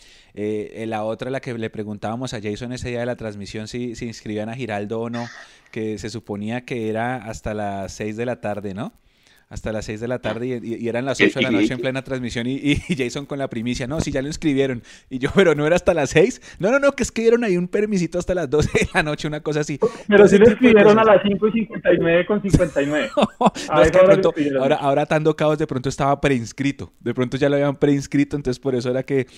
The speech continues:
Speaker 1: a las ocho de la noche usted soltó la primicia y todos, pero <laughs> no era hasta las seis, pero sí, cosas así, uy, pasan una mano de cosas en, en, en este fútbol nuestro, pero mejor
Speaker 2: Ahí
Speaker 1: dicho.
Speaker 2: mayor.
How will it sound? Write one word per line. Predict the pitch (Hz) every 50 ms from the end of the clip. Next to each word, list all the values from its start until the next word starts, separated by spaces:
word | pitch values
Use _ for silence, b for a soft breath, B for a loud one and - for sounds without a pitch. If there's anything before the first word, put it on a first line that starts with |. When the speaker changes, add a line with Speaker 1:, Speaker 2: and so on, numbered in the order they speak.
| b b b
Speaker 1:
a | - 120
las | 123 123 113
ocho | 123 113 -
de | 135 143
la | 143
noche | 139 123 117 - 123
usted | - 139
soltó | 131 143 131 - 139 135
la | 135 131
primicia | - 135 123 117 113 143
y | 131
todos, | - 135 135 131 127
pero | - 135 113 104 -
<laughs> | -
no | - 165
era | 139 139
hasta | 135 - 147
las | 135 117 107
seis, | - 135 175 - b b b b b b b b
pero | 127 123 120
sí, | 113 135 123
cosas | - 131 127 139 143 147
así, | 131 123 135 139 143 - b b b b b b b b b -
uy, | - 107 104 87
pasan | - - 104 104 123 123 127
una | 123 120 113
mano | 117 113 113 113
de | 117
cosas | - - 117 110 117 113 117
en, | 117 104 104
en, | - 85 98 101 101
en | - - 98 101
este | 98 - - 107
fútbol | 117 120 113 110 113 113
nuestro, | 110 107 - - 113 -
pero | - 110 101 98
mejor | 95 95 92 104 101 98 95
Speaker 2:
Ahí | 95 92 95
Speaker 1:
dicho. | 95 92
Speaker 2:
mayor. | 92 92 92 92 90 82